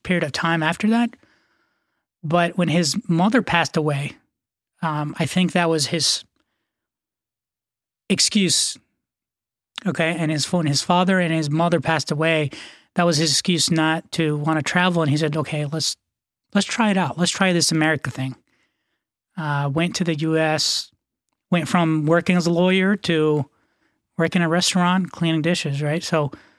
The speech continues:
you know, my dad is, uh, has become one of the, um, he's become a prominent Muslim leader n-, n-, n-, nationwide, and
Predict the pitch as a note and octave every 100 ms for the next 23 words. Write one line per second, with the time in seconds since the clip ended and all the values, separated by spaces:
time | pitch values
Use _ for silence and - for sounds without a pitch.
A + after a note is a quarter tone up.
0 | _ _ _ _ - D3+ D3+ D3+ E3 E3+
1 | E3+ C#3+ C#3 E3+ D#3 C#3+ D#3 C#3 D3+ E3
2 | D#3+ D#3+ D#3+ D3+ D3+ D3+ D3 D3 C#3+ C#3+
3 | C#3 - _ _ _ _ _ _ - D#3
4 | D3 D3 D#3 D3 D#3+ E3 E3 D#3 D#3 D#3+
5 | D3+ D#3 E3 E3 E3+ D3+ D#3 F3+ F3+ E3
6 | F#3 F#3 F3 D3 D#3 D3 C#3+ D#3 D#3 D#3+
7 | C#3+ D3 E3 G3+ C#3+ C3+